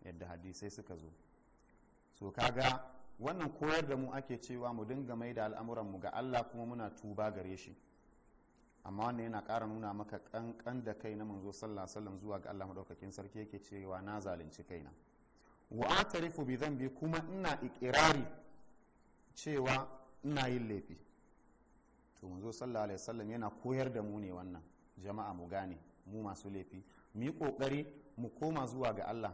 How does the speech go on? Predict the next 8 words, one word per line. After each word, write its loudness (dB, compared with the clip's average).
muna -2
tuba -2
zuwa 0
gare -4
shi. -14
Faghfir 6
li 4
dhunubi, 2